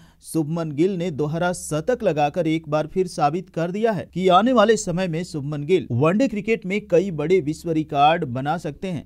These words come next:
शुभमन गिल के आक्रामक पारी के दम पर ही भारतीय टीम न्यूजीलैंड जैसी मजबूत टीम को हराने में कामयाब रही। दरअसल इस मैच में भारतीय टीम के दिग्गज बल्लेबाज विराट कोहली, सूर्य कुमार यादव,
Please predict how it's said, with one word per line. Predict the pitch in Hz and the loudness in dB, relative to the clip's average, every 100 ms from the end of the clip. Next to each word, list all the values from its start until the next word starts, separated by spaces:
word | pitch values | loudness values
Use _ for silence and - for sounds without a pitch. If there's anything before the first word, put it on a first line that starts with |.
| _ | _
शुभमन | - - 208 226 277 302 | -12 4 4 6 4 4
गिल | 247 269 | 2 2
के | 262 | 4
आक्रामक | 220 220 208 247 | 4 4 0 0
पारी | 220 196 220 | 2 4 2
के | 226 214 | 0 -2
दम | 151 202 | 2 0
पर | 214 220 | 2 4
ही | 233 | 6
भारतीय | 208 202 202 208 202 | 6 4 4 0 -2
टीम | 190 185 | -2 -4
न्यूजीलैंड | 170 165 175 160 175 180 160 | -6 -2 0 0 0 -2 -2
जैसी | 151 160 165 156 | 0 -2 -4 -6
मजबूत | 127 147 151 165 196 | -4 -4 -2 0 0
टीम | 175 165 | 0 0
को | 156 156 | 0 -2
हराने | 151 143 147 | -2 -4 -4
में | 147 165 | -6 -6
कामयाब | 151 131 135 123 | -4 -4 -4 -6
रही। | 127 151 156 - - | -4 -6 -6 -8 -4
दरअसल | 123 160 254 254 285 277 | 2 6 6 4 4 4
इस | 233 190 | 0 0
मैच | 185 247 208 | 2 2 2
में | 214 | 0
भारतीय | 175 190 202 208 240 | 2 2 2 0 -2
टीम | 180 196 | -4 -4
के | 185 | -2
दिग्गज | 151 156 185 165 | -2 0 0 0
बल्लेबाज | 160 165 151 156 175 180 160 | 0 0 4 6 6 4 -2
विराट | 117 143 160 180 | -4 0 2 2
कोहली, | - 180 185 123 - - | 0 -4 -2 -4 -10 -18
सूर्य | - 160 170 185 | -6 -2 0 0
कुमार | 185 165 156 | 0 -2 2
यादव, | 170 185 185 196 | 2 4 4 2